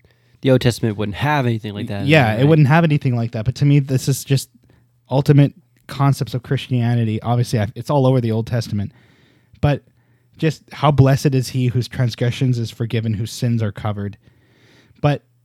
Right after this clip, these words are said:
Speaker 2: I mean, at the time, the only way they really saw that was through ritual and, um, other ways to show their dedication to God.
Speaker 1: I can kinda see how, like, the Jewish people, though, would, like, fall out of looking at, you know, the finer, um, nuances.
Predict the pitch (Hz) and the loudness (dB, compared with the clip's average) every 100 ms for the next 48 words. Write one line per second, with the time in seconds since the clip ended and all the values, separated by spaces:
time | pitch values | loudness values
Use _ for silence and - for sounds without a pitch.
0 | - 139 139 143 143 120 131 139 151 131 | -2 2 4 4 2 0 0 2 4 4
1 | 123 127 127 120 117 113 - 117 117 101 | 4 2 0 -2 -6 -8 -6 -6 -6 -10
2 | 101 - 117 101 - 123 - 104 123 - | -14 -10 -8 -8 -2 -2 0 0 0 -2
3 | _ - - 104 98 95 95 98 - - | _ -20 -8 -4 -2 -2 -4 -8 -12 -8
4 | 101 95 95 110 110 107 104 - - - | -4 -4 -6 -2 0 0 -2 -6 -12 -6
5 | 107 98 104 - - 107 104 101 - 107 | -4 -4 -12 -18 -8 -6 -4 -4 -4 -4
6 | 113 104 101 95 101 - 180 233 214 180 | -2 -2 -4 -6 -10 -8 -6 -4 -2 -2
7 | 123 127 117 110 110 110 107 110 101 - | -4 -4 -4 -4 -6 -8 -8 -6 -6 -6
8 | 107 101 101 101 98 101 95 101 101 - | -8 -8 -6 -6 -4 -6 -6 -8 -10 -14
9 | _ _ _ _ - 117 107 113 110 107 | _ _ _ _ -8 -4 -4 -4 -8 -8
10 | 101 95 _ _ _ 117 - 113 101 - | -10 -12 _ _ _ -12 -8 -8 -8 -6
11 | 104 95 98 - 104 101 98 95 95 90 | -6 -6 -10 -8 -8 -6 -8 -8 -8 -12
12 | _ _ _ - 113 101 110 113 - 127 | _ _ _ -16 -14 -14 -16 -18 -20 -20
13 | _ _ _ _ _ _ _ - 120 120 | _ _ _ _ _ _ _ -8 -2 0
14 | 107 98 98 - 104 | 0 -4 -8 -8 -8